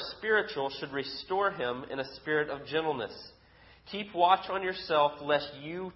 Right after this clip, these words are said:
too be tempted. Bear one another's burdens and so fulfill the law of Christ. For if anyone thinks he is something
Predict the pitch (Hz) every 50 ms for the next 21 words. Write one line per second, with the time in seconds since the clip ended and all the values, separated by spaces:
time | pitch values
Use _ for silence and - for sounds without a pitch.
0 | - - 208 190 180 160 147 147 147 147 - - 170 170 175 - - 120 101 -
1 | - - - - _ _ _ _ _ _ _ _ - 131 156 160 175 196 196 208
2 | 208 208 190 180 180 175 185 185 180 170 143 170 170 170 160 160 147 147 151 147
3 | - 143 143 131 - - - 175 160 165 170 165 - - 180 - - - 151 139
4 | 139 143 147 147 147 - - 143 139 135 135 135 139 139 135 - - 131 - -
5 | - - 170 175 143 110 - - - - - - - - - - - - - -
6 | - _ - 160 147 165 160 175 196 214 208 208 202 185 202 - - 202 208 202
7 | - - - 190 185 180 175 - - - 220 226 226 220 - - 156 147 147 156
8 | 160